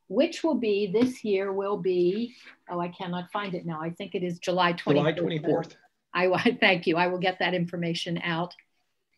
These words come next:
Speaker 1: Um, we'd like to give a shout, a shout out to Scott Snell and his National Capital Area Skeptics down near D C. We've been sort of partnering off and on for twenty years or more.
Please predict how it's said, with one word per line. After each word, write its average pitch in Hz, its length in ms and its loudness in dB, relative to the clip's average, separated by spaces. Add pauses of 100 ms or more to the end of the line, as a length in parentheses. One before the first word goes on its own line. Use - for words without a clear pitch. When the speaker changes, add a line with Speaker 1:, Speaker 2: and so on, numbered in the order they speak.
(240)
Speaker 1:
Um, 170 480 2 (600)
we'd 214 200 4
like 240 180 6
to 269 100 6
give 254 140 8
a 220 40 6
shout, 226 440 2
a 208 80 2
shout 247 380 6
out 190 240 6
to 208 100 -2
Scott 220 400 2
Snell 190 540 4 (280)
and 196 160 2
his 190 260 4
National 202 560 2
Capital 208 580 0
Area 190 320 4
Skeptics - 720 -2
down 180 280 0
near 180 160 0
D 175 240 -2
C. 269 640 2 (260)
We've 196 220 2
been 185 160 2
sort 175 260 2
of 170 120 -2
partnering 208 560 2
off 185 220 4
and 185 120 0
on 196 240 0
for 175 460 2
twenty 190 260 -2
years 185 380 0
or 190 80 -2
more. 208 340 -2